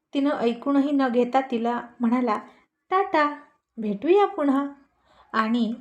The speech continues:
शशिकला निघून गेली आणि मानसिंग पाटलानं चंद्रकांतला कसा संपवायचा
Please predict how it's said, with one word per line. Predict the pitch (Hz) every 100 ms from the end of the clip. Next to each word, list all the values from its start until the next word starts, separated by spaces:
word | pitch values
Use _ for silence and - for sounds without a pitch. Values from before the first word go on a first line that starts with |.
| -
शशिकला | - 196 220 - 254
निघून | 233 208 214 247
गेली | 214 190 - - _ _ - -
आणि | 262
मानसिंग | 277 254 220 208 - 285 277
पाटलानं | - 208 208 226 247 220 - - _ _ _ _ _ -
चंद्रकांतला | 240 262 262 247 240 262
कसा | 269 240 349
संपवायचा | 339 294 262 247 254 208